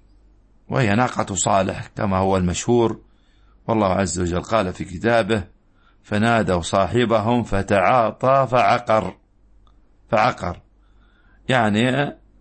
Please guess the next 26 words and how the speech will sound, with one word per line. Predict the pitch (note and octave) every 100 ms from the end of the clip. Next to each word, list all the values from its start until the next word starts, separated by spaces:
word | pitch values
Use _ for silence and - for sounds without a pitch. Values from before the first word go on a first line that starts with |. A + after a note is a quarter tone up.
| _ -
عقر | C#3+ - G#2+
هذه | G2 A2+ C3 A#2 A2+
الناقة، | G2+ G#2 G2+ - A2 - _ _ _ _ _ _ _ _ _ _
وهذا | G#2 C3+ C#3+ A2 G#2+
صاحبهم | - F#2 A#2+ C3+ C#3+ E3+ G#3 -
الذي | D3 D3 G#2+
جاءت | G#2+ A#2 F#2+
أوصافه | G2 F#2+ G2+ G2 A2+
في | G#2+ G#2 G2+
هذا | G2 F#2
الحديث. | E2+ F#2 G#2+ G2 - _ _ _ _ _ _ _ _ _
ذكر | A#2 A#2+ F#2+ F#2
النبي | F#2 F#2+ A2+
صلى | G#2+ F#2+
الله | F#2+
عليه | D3
وسلم | C#3+
بعض | C3 A#2 G2
صفات | - F2+ A2 G#2
هذا | G2 G2 G2
الرجل | F#2+ F2+ F#2 - - _ _ _ _ _ - _ _ _ _ -
الذي | G#2 F2+ G#2+
هو | A2+ A#2+
أشقى | C#3 - A#2+
القوم. | A#2 - A#2 F#2+ - _ _ _ _ _ _ _ _ _ _ _ _ _ _ _ _
وسورة | G#2+ A2+ A2 G2+ F2 D#2+